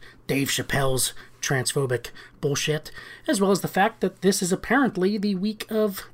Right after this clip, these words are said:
International Pronouns Day, which is, I guess, the third Wednesday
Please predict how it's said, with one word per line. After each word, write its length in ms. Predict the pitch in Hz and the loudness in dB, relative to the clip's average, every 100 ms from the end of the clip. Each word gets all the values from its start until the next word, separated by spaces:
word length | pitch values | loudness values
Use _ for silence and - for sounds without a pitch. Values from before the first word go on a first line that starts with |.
| - | -2
International 760 | 226 233 240 233 - 262 262 - - | 0 4 2 2 2 4 4 -2 -2
Pronouns 480 | 302 240 151 135 - | 2 4 4 2 0
Day, 320 | 143 139 143 - - - - - | 0 0 -2 -6 -18 -18 -20 -14
which 160 | 151 | -4
is, 140 | 175 175 | 0 0
I 40 | |
guess, 280 | 170 180 - | 2 0 0
the 100 | 180 | -4
third 560 | - - 202 202 202 - - - | -2 2 4 4 2 -2 -6 -6
Wednesday 680 | 165 180 160 - 139 151 | 2 4 4 0 -2 -2